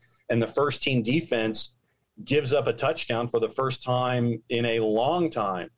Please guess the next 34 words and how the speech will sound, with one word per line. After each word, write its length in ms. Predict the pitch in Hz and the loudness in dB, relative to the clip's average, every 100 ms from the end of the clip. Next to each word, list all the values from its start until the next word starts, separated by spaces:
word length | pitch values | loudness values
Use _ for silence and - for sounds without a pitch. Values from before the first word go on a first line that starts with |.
| _ _ _ _ _ _ _ - | _ _ _ _ _ _ _ -4
you're 100 | - | 0
thinking, 240 | 127 143 | 0 2
"Okay, 560 | 170 214 139 101 104 - _ _ _ _ _ _ _ _ _ _ _ - | 2 2 2 2 2 -2 _ _ _ _ _ _ _ _ _ _ _ -2
Marion 280 | 120 165 160 | 0 2 2
County's, 520 | 143 156 156 139 - | 0 0 0 -2 -6
you 180 | - 131 | -4 0
know, 140 | 123 | 0
Marion 280 | 131 120 160 | 0 0 0
County's 340 | 160 135 127 127 | 0 0 0 0
not 180 | 123 | 0
intimidated. 680 | 117 107 123 120 117 120 151 | 0 0 0 2 2 2 0
They, 200 | 107 123 - | 0 -2 0
they've 200 | 113 127 | 0 0
got 220 | 131 - | -2 0
their 220 | 120 117 - | 0 0 -4
shot 500 | - - 127 120 - | -6 -2 -2 -2 -4
down. 260 | 110 123 | -2 0
They've 160 | 113 120 | 0 0
scored." 480 | - 107 95 104 - _ _ _ _ | -2 0 0 0 -4 _ _ _ _
And 200 | 120 117 | -2 0
so 540 | 117 139 131 127 123 120 | 0 2 2 4 4 2
you're 140 | 117 113 | 0 2
like, 220 | 110 110 - | 2 -2 -2
"All 140 | 113 117 | 0 2
right, 360 | 113 131 165 | 0 0 -4
so 160 | - 120 | -2 0
now 240 | 127 143 | 2 2
where 180 | 135 131 | 2 2
do 80 | 117 | 0
things 300 | 127 117 104 | -2 -2 -2
go?" 500 | 127 151 113 101 - _ _ _ - | 0 2 4 0 -2 _ _ _ -4
And 160 | 117 117 | 0 2
then 280 | 165 175 - | 2 0 -2
after 580 | 143 135 - 131 123 | -4 -4 0 0 0